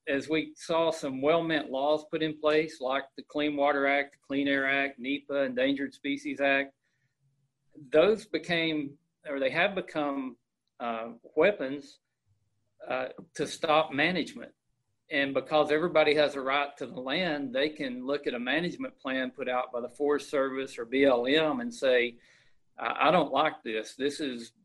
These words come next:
violating my right as an American citizen to this public land." So they challenge it in court, and many times it gets stopped with an injunction and no management happens. But the thing that I really try to get people to understand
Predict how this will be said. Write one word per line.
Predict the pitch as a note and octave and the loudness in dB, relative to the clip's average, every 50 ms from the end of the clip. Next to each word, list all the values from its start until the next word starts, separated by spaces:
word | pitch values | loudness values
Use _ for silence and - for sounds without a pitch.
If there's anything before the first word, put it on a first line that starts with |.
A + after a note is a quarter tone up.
| - _ - | -20 _ 0
violating | C3+ C#3 D3 D3 C#3+ C#3+ C#3 C#3 C3+ B2+ | 2 4 4 4 4 4 2 2 0 -2
my | C3 C3+ C#3+ C#3+ | -2 -2 -2 -2
right | C3 C3+ C3+ C#3 C#3 C#3 | -2 -2 -2 0 0 -2
as | C3+ B2+ A2+ | -2 -4 -6
an | A#2+ | -8
American | B2+ A#2+ B2 B2+ B2+ - - C3 A2+ | -8 -4 -2 -2 -2 -2 -4 -8 -12
citizen | - - D#3+ E3 E3 - - D3+ C3 C3 - | -6 -4 -2 -2 -2 -2 -4 -6 -10 -10 -8
to | D3 C3 | -8 -6
this | A#2+ A#2+ - - | -6 -8 -8 -6
public | - D3+ C#3+ C3 B2 A#2+ A#2 - | 0 2 2 2 2 -4 -4 0
land." | C3+ C#3 D#3 D#3 C#3+ C3 B2+ B2+ C3 - _ _ _ _ _ _ _ _ _ _ _ - | 2 4 4 4 4 2 0 -4 -8 -12 _ _ _ _ _ _ _ _ _ _ _ -2
So | - D3 | -2 0
they | C3 B2+ | 2 2
challenge | B2+ - - D#3 D#3 D#3 D#3 D3+ C#3+ C#3+ | 0 2 2 4 4 4 4 2 0 -2
it | C#3 C3 | -2 -2
in | B2 A#2+ A#2 A#2+ | -2 -4 -6 -8
court, | - F#3+ F#3 F3 D3+ C#3+ C#3+ C#3+ - _ _ | -6 -2 0 2 2 0 -2 -4 -10 _ _
and | - C3 B2 A#2+ A#2 A2+ A2 _ - _ _ _ _ _ | -10 -8 -6 -4 -6 -6 -8 _ -20 _ _ _ _ _
many | - C3+ C#3 D3 E3+ D#3 | -4 -2 0 0 0 0
times | D3 D3+ D3+ C#3+ D3 D3 C#3+ C#3+ D3 C#3 - - _ _ _ _ _ _ _ _ - | 0 -2 0 2 2 2 0 -2 -4 -8 -12 -18 _ _ _ _ _ _ _ _ -8
it | C#3+ C3+ | -8 -6
gets | C3+ C#3 C#3 C3+ - | -4 -6 -6 -6 -10
stopped | - - C#3+ C#3 C#3+ C#3 - - | -4 0 2 2 2 0 -2 -4
with | C#3+ C3+ - | -8 -6 -4
an | C#3+ C3+ | -4 -4
injunction | C3 B2 A#2 A#2+ C3+ D3+ F3 E3+ - - C#3+ C3 C3+ C3+ - - | -4 -4 -4 0 0 0 0 -2 -4 -6 -4 -4 -4 -6 -8 -8
and | C#3+ B2+ C3+ | -8 -4 2
no | C3+ D3 D#3 | 4 6 6
management | D3+ C#3 C#3+ D#3 E3 E3 D3+ B2+ - A#2 A#2 A2 A2+ | 6 6 4 4 4 4 0 -2 -4 -8 -8 -8 -4
happens. | A#2 A#2 A2 - A#2 A2 A2 - | -4 -6 -6 -6 -10 -12 -10 -4
But | C3 C3 C3 | -4 -4 -2
the | - C3+ | -2 -4
thing | - D#3+ D#3 D#3+ D#3 C3+ | 0 2 2 4 4 2
that | C3 B2+ | 2 0
I | C3+ C#3 C#3+ | 2 2 2
really | C#3 C3+ C3+ C#3+ D#3+ F3 F3 E3+ | 2 0 0 0 0 2 2 0
try | E3 - E3 D3 C#3+ | -2 0 0 0 0
to | C#3 | 2
get | C3+ C#3 C#3 | -2 -4 -6
people | - C#3+ C#3 C#3 C#3 A#2+ | -6 -8 -6 -4 -4 -4
to | B2 | -4
understand | B2+ B2 A#2+ A#2 - - - D3+ C#3+ D3 C#3 B2+ A#2+ A#2+ A#2+ | -4 -4 -6 -8 -12 -8 -6 -2 -2 0 0 -2 -4 -6 -8